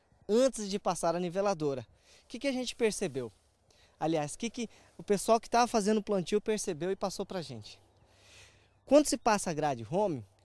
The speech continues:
corta melhor a pastagem que está antes. E aí, vem com a grade niveladora mais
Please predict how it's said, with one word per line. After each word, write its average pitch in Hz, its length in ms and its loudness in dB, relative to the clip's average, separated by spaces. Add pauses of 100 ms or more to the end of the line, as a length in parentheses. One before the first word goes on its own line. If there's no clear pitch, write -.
corta 214 380 2
melhor 202 600 4
a - 80 -10
pastagem 180 540 -2
que - 80 -10
está - 240 -2
antes. 156 420 -4 (380)
E 170 140 4
aí, 180 380 4 (280)
vem 185 400 4 (160)
com - 80 -4
a 180 100 4
grade 160 320 2
niveladora 151 720 2 (300)
mais 170 580 4